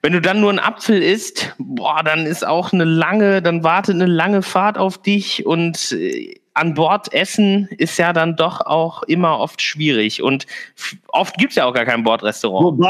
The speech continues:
Speaker 1: Also
Speaker 2: wobei, ganz im Ernst, bei der Deutschen Bahn, bei E C E, die haben absolut geniale Ciabatta, äh, Brote, die man sich dafür gefühlte hundert Euro irgendwie <laughs> gönnen kann.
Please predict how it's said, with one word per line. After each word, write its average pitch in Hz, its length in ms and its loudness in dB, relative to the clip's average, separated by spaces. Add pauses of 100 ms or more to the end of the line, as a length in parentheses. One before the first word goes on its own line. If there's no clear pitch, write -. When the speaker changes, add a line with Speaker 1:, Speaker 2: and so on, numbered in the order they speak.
Speaker 1:
Also 233 180 0
Speaker 2:
wobei, 185 160 0
ganz 190 220 -2
im 175 100 0
Ernst, 202 240 -2
bei 180 80 2
der 165 100 0
Deutschen 175 320 -2
Bahn, 190 160 0
bei 175 120 0
E 165 40 -2
C 180 220 0
E, 175 40 0
die 151 120 2
haben 151 160 -2
absolut 175 500 -2
geniale 160 520 0
Ciabatta, 107 1800 0
äh, 98 40 -4
Brote, 123 640 0
die 139 120 0
man 135 180 -2
sich 139 160 -2
dafür 139 500 0 (360)
gefühlte 190 500 4
hundert 185 300 2
Euro 180 260 2
irgendwie 175 500 2
<laughs> - 0 -
gönnen 175 300 2
kann. 165 380 0